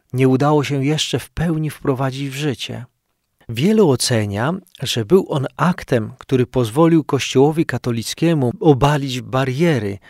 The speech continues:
odgradzającej go od współczesnego świata. Dokonane zmiany są również postrzegane jako faktyczny koniec epoki kontrreformacji, która zmierzała do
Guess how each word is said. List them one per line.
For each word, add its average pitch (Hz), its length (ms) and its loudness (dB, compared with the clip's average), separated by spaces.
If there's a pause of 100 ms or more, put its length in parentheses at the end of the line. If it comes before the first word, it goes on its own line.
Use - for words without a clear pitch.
(160)
odgradzającej 123 920 -2
go 120 300 0 (180)
od - 180 -4
współczesnego 120 680 -4
świata. 113 540 -8 (420)
Dokonane 131 500 2
zmiany 131 580 -2
są 139 300 0
również 135 540 -2
postrzegane 127 840 -4 (220)
jako 123 260 -4
faktyczny - 680 -4
koniec 170 500 0 (360)
epoki 151 500 -4 (160)
kontrreformacji, 127 1500 -4
która 117 220 -2
zmierzała 123 640 -2
do 117 200 -4